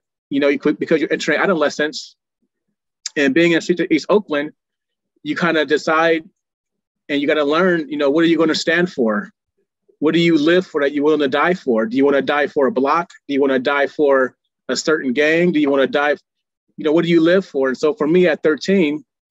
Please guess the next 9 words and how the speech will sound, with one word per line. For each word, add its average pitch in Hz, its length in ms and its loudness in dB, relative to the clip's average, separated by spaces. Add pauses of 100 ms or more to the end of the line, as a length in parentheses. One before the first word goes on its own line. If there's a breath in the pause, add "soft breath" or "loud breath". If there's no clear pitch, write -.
(160)
I 165 80 -2
said, 170 200 0
you 180 100 4
know, 185 360 2 (1700)
I 156 80 -2
wanna 180 240 4
live 151 240 2
for 135 140 0
Christ. - 580 -4